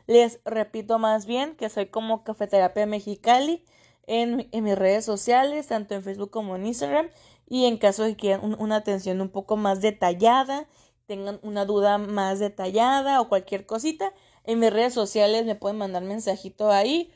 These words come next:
o incluso me pueden, en, en esas mismas redes sociales está mi número privado, ahí, ahí también me pueden mandar un mensajito. Y pues cualquier cosa, aquí estaremos al pendiente.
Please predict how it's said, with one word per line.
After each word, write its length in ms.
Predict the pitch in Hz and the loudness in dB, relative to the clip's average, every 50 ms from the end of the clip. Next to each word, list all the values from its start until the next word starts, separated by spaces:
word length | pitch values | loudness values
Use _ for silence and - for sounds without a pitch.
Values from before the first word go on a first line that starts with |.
| _ _ _ _ _ | _ _ _ _ _
o 260 | - 262 269 277 285 | 4 4 6 6 4
incluso 640 | 285 269 247 233 247 - 262 277 294 285 - 330 311 | 2 0 -2 -4 -6 -6 -4 -4 -4 -2 -2 -2 0
me 140 | 285 240 | 0 -2
pueden, 580 | 214 202 - 208 208 202 202 208 214 220 226 - - - | -4 -4 -4 0 2 2 2 2 0 0 -2 -6 -8 -2
en, 220 | - 220 220 - - _ _ | -2 -2 -2 -2 -6 _ _
en 140 | - 220 208 | -6 -6 -4
esas 180 | 196 233 240 | -2 -2 -2
mismas 420 | 240 233 233 240 247 247 247 - - _ - | 0 0 0 0 0 -2 -6 -12 -20 _ -12
redes 300 | - 208 214 226 233 226 | -6 -2 0 0 0 0
sociales 580 | 202 202 - 233 226 262 277 320 320 - - _ _ _ _ _ | -4 0 4 4 4 4 4 -2 -6 -8 -12 _ _ _ _ _
está 260 | - 220 - - 202 202 | -10 -8 -2 -2 0 0
mi 100 | 214 214 | 0 -2
número 540 | 214 214 220 220 226 226 233 226 226 - | -2 0 2 2 4 4 2 2 0 -4
privado, 640 | _ 220 196 202 185 185 180 185 180 180 175 180 180 | _ -6 -6 -4 -2 0 2 4 4 4 4 2 0
ahí, 200 | 180 185 180 - - | 0 -2 -4 -4 -6
ahí 100 | - 196 | -6 -6
también 240 | - 202 202 208 208 | -4 -4 -4 -2 -2
me 80 | 208 | -4
pueden 220 | 208 - 208 208 208 | -4 -4 -4 -2 -2
mandar 300 | 196 196 190 180 180 185 | -2 0 0 0 0 0
un 100 | 190 190 | 0 0
mensajito. 680 | 190 190 190 - - - - - 202 - _ - - - _ _ - - _ | 0 -2 -2 -2 -4 -4 -6 -10 -16 -16 _ -16 -16 -16 _ _ -20 -20 _
Y 160 | - - 294 302 | -2 0 0 4
pues 200 | 254 277 269 262 | 4 4 4 4
cualquier 380 | 226 214 208 - 233 226 226 | -2 -4 -2 -2 -4 -4 0
cosa, 220 | - 277 302 285 285 | -2 -2 0 0 0
aquí 160 | 240 - 208 | -2 -2 -6
estaremos 460 | 208 - 214 202 202 214 214 214 - | -6 -2 -2 -2 0 0 -2 -2 -2
al 100 | 214 208 | -4 -4
pendiente. 640 | - 190 185 190 202 247 269 277 269 349 349 339 | -4 -6 -4 -2 -2 -2 -2 -2 -4 -6 -6 -6